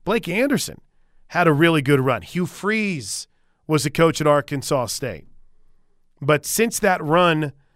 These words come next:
from eleven to nineteen, they've posted three straight losing seasons,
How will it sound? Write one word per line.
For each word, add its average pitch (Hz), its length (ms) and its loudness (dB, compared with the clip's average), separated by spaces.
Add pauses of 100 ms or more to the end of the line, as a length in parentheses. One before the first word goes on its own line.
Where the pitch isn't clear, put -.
(260)
from 160 180 -2
eleven 160 420 4
to 143 60 0
nineteen, 143 840 0 (1200)
they've 151 200 2
posted 151 400 2
three 180 300 -2
straight 175 380 -2
losing 143 420 -2
seasons, 196 760 -4